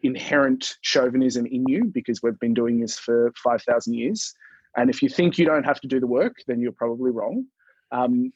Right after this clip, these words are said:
and that's only one aspect of bias. Um, you've got to be open to the tribe. You, you have to be open to your tribe. So there's two ways of thinking. There's the external face that you put on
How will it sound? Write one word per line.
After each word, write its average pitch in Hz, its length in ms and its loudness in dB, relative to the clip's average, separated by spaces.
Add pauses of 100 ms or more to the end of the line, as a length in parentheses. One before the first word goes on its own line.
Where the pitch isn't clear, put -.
and 147 140 2
that's 147 160 -2
only 147 180 4
one 127 260 2
aspect - 520 -6
of 117 200 -12
bias. 113 580 -8 (460)
Um, 131 420 2 (280)
you've 147 240 -4
got 160 100 4
to 160 60 2
be 160 220 2
open 139 400 2
to 127 120 -6
the 127 80 -4
tribe. 139 560 -2 (720)
You, 147 140 0 (100)
you 151 180 2
have - 320 0
to - 80 -6
be 147 140 2
open 139 280 0
to 135 140 -4
your 127 140 0
tribe. 110 360 -8 (680)
So 147 280 2
there's 135 340 -2 (140)
two 202 200 0
ways 170 300 2
of 131 80 -12
thinking. 139 420 -4
There's 123 200 -6
the 135 120 -2
external 170 560 2
face 139 360 0
that 139 160 -6
you 120 80 -4
put 120 220 -6
on 226 320 0